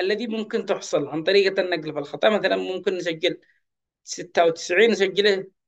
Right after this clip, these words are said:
تسعة وستين، صح؟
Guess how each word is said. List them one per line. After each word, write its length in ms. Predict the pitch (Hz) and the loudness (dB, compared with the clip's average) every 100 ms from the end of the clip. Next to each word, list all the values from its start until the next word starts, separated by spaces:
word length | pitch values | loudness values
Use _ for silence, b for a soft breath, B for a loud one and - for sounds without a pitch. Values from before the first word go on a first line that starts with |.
| _ _ _ _ | _ _ _ _
تسعة 200 | - 170 | -4 -2
وستين، 560 | 170 - - 135 - _ _ _ _ _ _ _ _ _ | -2 -6 -10 -8 -8 _ _ _ _ _ _ _ _ _
صح؟ 440 | 190 233 233 - | 4 4 2 -12